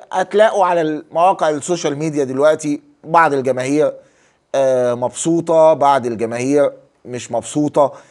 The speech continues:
من ال-، الأداء. كانوا متوقعين إن الأداء يبقى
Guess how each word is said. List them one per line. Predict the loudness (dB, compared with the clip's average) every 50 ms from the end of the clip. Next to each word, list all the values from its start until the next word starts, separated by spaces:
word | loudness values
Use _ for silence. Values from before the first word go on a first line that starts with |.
| _ _ _ -8
من | -4 0 0 0 0 -2 -6
ال-، | -6 -4 -4 -2 -2 -2 -2 0
الأداء. | 0 0 0 -2 -2 -2 0 2 4 4 4 2 2
كانوا | 0 -2 -2 0 -2
متوقعين | -4 -2 0 0 0 0 0 -2 -2 -2 0 0 0 0 -2 -4 -6
إن | -8 -8 -6 -6
الأداء | -6 -6 -4 -2 2 4 4 2 2 2 0 0
يبقى | 0 0 0 0 0 -2